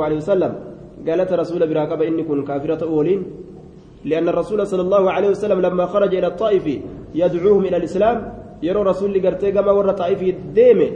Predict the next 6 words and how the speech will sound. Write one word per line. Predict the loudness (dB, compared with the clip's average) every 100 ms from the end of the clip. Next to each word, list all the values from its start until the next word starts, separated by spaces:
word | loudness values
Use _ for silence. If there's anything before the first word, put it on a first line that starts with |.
| -6
إسلام | -6 -2 -2
النت | 0 -2 -2
سايا | -2 0 2 2 2
مرابجتة | 0 0 0 0 -4 -4 -12 -18 -20 -20 -20 -20 -20 -10 -8 -2
وردوا | 2 2 2 0 2
عليه | 2